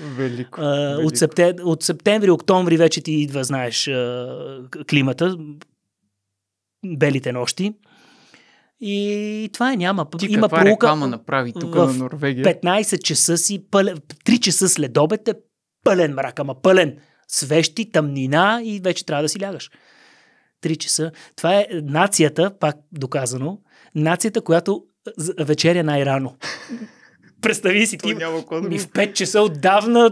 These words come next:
Speaker 2: си си
Speaker 1: Ма верно ли в толкова лягат?
Speaker 2: Е, не. Не лягат, разбира се, но
Speaker 1: Преувеличаваш.
Speaker 2: Да,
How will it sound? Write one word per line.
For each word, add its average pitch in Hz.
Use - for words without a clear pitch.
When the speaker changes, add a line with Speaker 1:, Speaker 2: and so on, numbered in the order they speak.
Speaker 2:
си -
си 143
Speaker 1:
Ма 107
верно 156
ли 302
в 254
толкова 320
лягат? 123
Speaker 2:
Е, 151
не. 139
Не 143
лягат, 320
разбира 123
се, 214
но 233
Speaker 1:
Преувеличаваш. 165
Speaker 2:
Да, 151